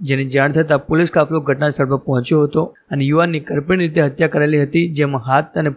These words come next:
પગ બાંધેલા હતા, જ્યારે પેટના ભાગે છરા મારેલા હતા, જ્યારે આ લાશ દક્ષની હોવાનું ખુલ્યું હતું. કોલેજિયન યુવક દક્ષ પટેલની ઘાતકી હત્યાના બનેલા બનાવમાં સયાજીગંજ પોલીસ સ્ટેશનના હત્યાનો ગુનો નોંધીને પી આઈ આર જી જાડેજા વચ્ચે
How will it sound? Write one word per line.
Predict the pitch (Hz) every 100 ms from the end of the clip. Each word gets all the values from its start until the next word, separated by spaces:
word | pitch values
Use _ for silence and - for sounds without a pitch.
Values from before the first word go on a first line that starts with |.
| -
પગ | 151 139
બાંધેલા | 127 139 151 147
હતા, | 147 170 - - - -
જ્યારે | 160 165 -
પેટના | 160 165 190
ભાગે | 156 143 143
છરા | - 156 160
મારેલા | 156 147 147 143
હતા, | 139 156 208
જ્યારે | 147 143 135
આ | 131
લાશ | 143 135 - 160
દક્ષની | 143 - 170 139
હોવાનું | 127 135 170
ખુલ્યું | - 135 123 123 127
હતું. | 120 123 _ - - - -
કોલેજિયન | - 143 143 143 143
યુવક | 151 151 147
દક્ષ | 151 -
પટેલની | 156 160 156 143
ઘાતકી | 135 135 - 170
હત્યાના | 156 170 160 147
બનેલા | 147 151 143
બનાવમાં | 139 160 151 127 139 -
સયાજીગંજ | 151 156 165 165 170 156
પોલીસ | 156 151
સ્ટેશનના | 151 160 156 131
હત્યાનો | 135 165 147
ગુનો | 131 139 151
નોંધીને | 147 147 147 123 - - - _ -
પી | 165 175
આઈ | 196
આર | 170 151
જી | 147 180 202 143
જાડેજા | 135 156 160
વચ્ચે | 147 - 143